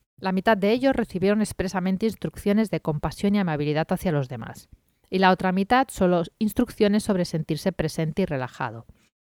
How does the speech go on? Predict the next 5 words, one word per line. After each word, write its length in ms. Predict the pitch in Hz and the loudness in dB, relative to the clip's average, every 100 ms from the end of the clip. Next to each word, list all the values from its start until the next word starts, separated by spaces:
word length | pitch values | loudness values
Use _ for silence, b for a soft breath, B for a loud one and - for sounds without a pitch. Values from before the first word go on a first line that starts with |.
| _ _ b b | _ _ b b
Ambos 380 | 196 190 180 160 | 2 4 4 4
gru-, 160 | 220 - _ | 2 2 _
ambos 300 | 196 202 165 | 4 4 6
grupos 340 | 240 - 302 | 4 4 2
creían 480 | - 180 202 247 226 | 2 2 4 2 0